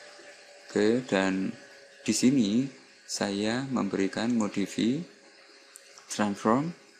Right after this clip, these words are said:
dan flip horizontal. Oke, seperti itu. Dan sekarang saya arahkan ke sebelah sini. Jika Anda perhatikan,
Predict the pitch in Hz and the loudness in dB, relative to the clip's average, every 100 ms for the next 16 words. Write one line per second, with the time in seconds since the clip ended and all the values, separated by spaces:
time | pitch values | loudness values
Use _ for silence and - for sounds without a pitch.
0 | - - - 104 104 117 - 110 - 104 | -20 -20 -6 -2 0 -2 2 2 2 -2
1 | 98 95 92 92 - 104 - - - - | -2 -2 -2 -4 -4 -10 -18 -20 -20 -20
2 | - - - - - - - - - - | -20 -20 -20 -20 -20 -20 -20 -18 -8 -2
3 | 95 90 - 92 95 95 95 92 - - | 0 0 -2 0 2 0 -2 -4 -8 -20
4 | - - - - - - 107 98 95 - | -20 -20 -20 -20 -16 -2 0 0 -2 -2
5 | 139 131 113 117 135 - 101 101 98 - | 0 2 2 2 0 -2 0 0 -2 -2
6 | 110 98 104 - 113 113 104 101 107 143 | -4 -4 -4 -2 0 0 0 -2 -2 -6
7 | - - - - - - - 185 - - | -14 -20 -20 -20 -8 -4 0 -2 -2 -6
8 | - - - - - - - - - - | -8 -16 -20 -20 -20 -20 -20 -20 -20 -20
9 | - - - - - - - - - - | -20 -20 -20 -20 -20 -20 -20 -20 -20 -20
10 | - - - - - - - - - - | -20 -20 -20 -20 -20 -20 -20 -20 -20 -20
11 | - - - - - - - - 120 151 | -20 -20 -20 -20 -20 -20 -14 -4 -2 0
12 | 120 135 127 120 110 110 95 87 101 | 2 0 0 0 0 -2 -2 -4 -4